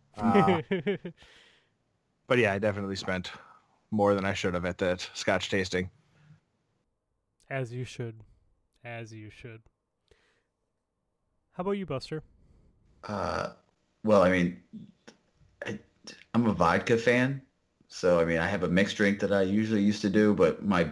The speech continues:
Speaker 3: I, I, I do like beers. Uh, I have a Japanese beer 'cause I spent some time in Japan. Uh, Hitachino Nest beer. It's the owl beer. It has an owl. It's, it's like their emblem is an owl.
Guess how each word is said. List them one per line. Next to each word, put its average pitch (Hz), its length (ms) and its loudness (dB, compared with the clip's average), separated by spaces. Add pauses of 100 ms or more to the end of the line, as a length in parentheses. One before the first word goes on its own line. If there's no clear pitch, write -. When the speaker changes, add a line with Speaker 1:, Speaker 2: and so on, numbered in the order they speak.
Speaker 3:
I, 90 140 -2
I, 87 280 -10 (100)
I 98 80 -6
do 95 160 -2
like 78 260 4
beers. 80 440 0 (420)
Uh, 73 280 0
I 90 40 2
have 104 120 2
a 92 60 4
Japanese 101 520 2
beer 113 400 2
'cause - 100 -8
I - 60 -2
spent 87 260 -4
some 87 120 -10
time 85 240 -4
in 82 60 -2
Japan. 95 460 -2 (440)
Uh, 71 280 -4 (1000)
Hitachino 139 760 4 (800)
Nest 117 360 0
beer. 143 280 0
It's - 280 -4
the 85 460 2
owl 95 500 0
beer. 107 440 0
It - 60 -8
has 101 180 -4
an - 100 -2
owl. 85 540 0 (140)
It's, - 240 -8
it's 90 200 -4
like 85 200 2
their 82 420 2 (420)
emblem 95 400 2
is 92 160 -4
an 87 120 0
owl. 90 420 2